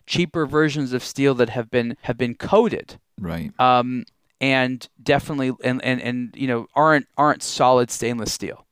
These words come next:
Speaker 1: Hollow end links, why are they something non-de-, non-desirable? It, it really goes back to the idea of that you want a solidly built watch, and, um, hollow parts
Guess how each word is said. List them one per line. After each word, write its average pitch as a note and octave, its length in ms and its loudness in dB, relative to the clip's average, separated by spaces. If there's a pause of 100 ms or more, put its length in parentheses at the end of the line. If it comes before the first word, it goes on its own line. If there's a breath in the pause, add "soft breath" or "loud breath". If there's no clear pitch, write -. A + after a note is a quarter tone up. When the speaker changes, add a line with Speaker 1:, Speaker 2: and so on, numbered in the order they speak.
Speaker 1:
Hollow A#3 320 4
end F#3+ 340 0
links, C#3+ 240 -2
why D#3+ 320 -2
are D#3+ 160 -2
they D3 580 -4
something C3+ 480 -6
non-de-, B2 360 -6
non-desirable? A2+ 800 -10 (360 soft breath)
It, G3 320 -2
it F#3+ 140 -6
really A#3+ 280 -6
goes G#3 240 -2
back F3 280 -2
to E3+ 100 -8
the C#3+ 120 -6
idea C#3+ 400 -4
of C3 80 -8
that C3+ 120 -10
you C3 80 -8
want C3 180 -2
a A#2+ 40 -6
solidly C3 760 -6
built A#2 260 -8
watch, G#2+ 540 -10
and, B2 340 -6 (300)
um, A#2+ 220 -4
hollow F#3 480 -4
parts D3+ 600 -6